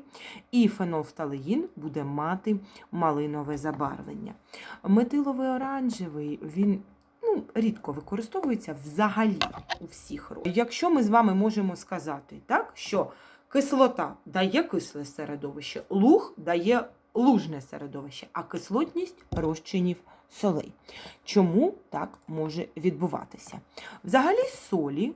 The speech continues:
у нас будуть утворені формульно із металу і кислотного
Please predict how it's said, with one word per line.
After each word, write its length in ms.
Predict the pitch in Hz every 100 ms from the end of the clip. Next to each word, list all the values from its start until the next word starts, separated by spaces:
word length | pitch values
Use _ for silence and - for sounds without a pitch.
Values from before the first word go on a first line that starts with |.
| -
у 140 | 185 175
нас 420 | 170 262 392 -
будуть 420 | 147 185 240 285 -
утворені 640 | 202 165 175 143 143 -
формульно 800 | - - 196 147 147 170 190 240 247
із 300 | 240 214 170 - _ _ -
металу 840 | 190 202 - 160 143 143 208 392 - _
і 280 | - 208 294 - -
кислотного 880 | - 196 190 165 170 180 190 170 175